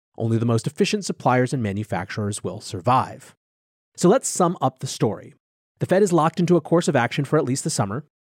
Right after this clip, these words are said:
Markets are proceeding downward in an orderly fashion. The housing market is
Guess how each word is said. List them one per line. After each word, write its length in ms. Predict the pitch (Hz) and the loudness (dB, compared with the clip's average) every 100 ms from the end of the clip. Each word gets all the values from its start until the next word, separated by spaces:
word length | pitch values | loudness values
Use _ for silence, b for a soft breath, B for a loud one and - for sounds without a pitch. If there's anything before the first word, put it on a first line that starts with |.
| _ - | _ -2
Markets 340 | 135 147 170 | 0 2 0
are 60 | 175 | -2
proceeding 420 | - - 160 160 | 0 2 2 4
downward 440 | 139 120 139 135 | 2 2 2 2
in 100 | 143 | 2
an 100 | 117 | 0
orderly 320 | 113 127 143 147 | 2 2 2 0
fashion. 520 | 107 95 - 113 170 _ _ _ _ - | -2 -4 -6 -10 -12 _ _ _ _ -10
The 60 | |
housing 400 | - - 165 165 | -2 2 2 2
market 300 | 131 123 147 - | 0 0 -2 -4
is 180 | 110 | -6